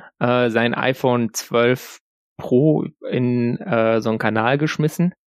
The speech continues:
Äh, und dann lag das da im Sch-, Schlick und, äh, es war in den Landwehrkanal. Und dann war natürlich die Frage, hm, wie kriegt man das da wieder raus? Und die überraschende Antwort ist, MagSafe,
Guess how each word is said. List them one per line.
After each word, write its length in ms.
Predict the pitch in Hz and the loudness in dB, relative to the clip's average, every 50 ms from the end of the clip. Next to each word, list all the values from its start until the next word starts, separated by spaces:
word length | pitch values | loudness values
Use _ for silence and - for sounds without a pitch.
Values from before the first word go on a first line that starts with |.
| _ _ _ _ _ _ _ _ _ _ _ _ _ - | _ _ _ _ _ _ _ _ _ _ _ _ _ -6
Äh, 160 | - 139 127 127 | -2 0 2 2
und 220 | 127 127 123 127 | 4 2 2 2
dann 100 | 120 117 | 2 2
lag 200 | 117 113 117 - | 2 2 2 2
das 160 | 123 113 - | -2 -2 0
da 140 | - 104 104 | 0 0 0
im 100 | 101 104 | 0 -2
Sch-, 240 | - - - - - _ | -4 -8 -10 -12 -14 _
Schlick 420 | - - - 110 107 - - - - | -8 -2 2 2 2 0 -2 -12 -8
und, 480 | - 127 117 107 107 110 107 - - | -4 -2 -2 0 0 -2 -4 -2 0
äh, 300 | 113 110 110 107 110 113 | 0 2 2 2 0 -2
es 300 | 113 123 120 - - - | -4 -6 -8 -10 -8 -4
war 140 | - 120 120 | 0 0 0
in 80 | 123 120 | 2 0
den 100 | 110 110 | 0 0
Landwehrkanal. 720 | 110 113 117 - 123 117 - - 120 117 110 110 117 120 _ _ _ _ _ _ _ _ _ _ - | 0 0 0 -2 -4 -4 -4 -4 -4 -4 -4 -4 -6 -8 _ _ _ _ _ _ _ _ _ _ -2
Und 380 | - 120 113 117 120 _ - 127 | 0 2 2 2 0 _ 0 2
dann 360 | 120 113 117 117 113 113 117 | 2 2 2 0 -2 0 0
war 140 | 120 117 113 | 2 2 2
natürlich 300 | 117 117 - 131 - - | 0 -2 -4 -10 -14 -12
die 40 | |
Frage, 280 | - - 117 113 113 117 | -4 0 0 2 2 2
hm, 260 | 127 151 151 131 131 _ _ _ _ _ _ _ _ _ _ _ - | 2 2 0 0 -2 _ _ _ _ _ _ _ _ _ _ _ -8
wie 100 | - - | -8 -6
kriegt 200 | - - - - | -4 -4 -2 0
man 120 | 135 131 | 2 0
das 100 | 135 131 | 0 0
da 120 | - 127 123 | 0 0 0
wieder 180 | 131 120 113 | 2 0 0
raus? 460 | 104 - 110 110 117 170 170 - - - - | 0 2 2 2 2 2 0 -4 -8 -10 -2
Und 340 | - 131 135 139 139 135 - - | 0 2 2 2 2 -2 -2 -4
die 600 | - - 127 127 131 143 139 131 127 123 127 - | -6 -6 -4 -2 0 0 2 4 4 4 2 2
überraschende 560 | 190 143 127 135 127 - 208 - - 202 165 147 | 0 -2 -2 -2 0 0 -2 0 0 0 2 2
Antwort 440 | 151 180 175 - - - 117 113 | 2 2 0 0 0 0 0 0
ist, 300 | - - - 135 - - _ _ _ _ _ _ _ _ _ _ - | 2 0 0 0 -2 -4 _ _ _ _ _ _ _ _ _ _ -8
MagSafe, 960 | - 113 113 117 123 - - - - - 110 104 104 110 139 - - - | -8 -4 -2 -4 -4 -4 -6 -12 -6 -2 0 2 2 2 0 -2 -6 -18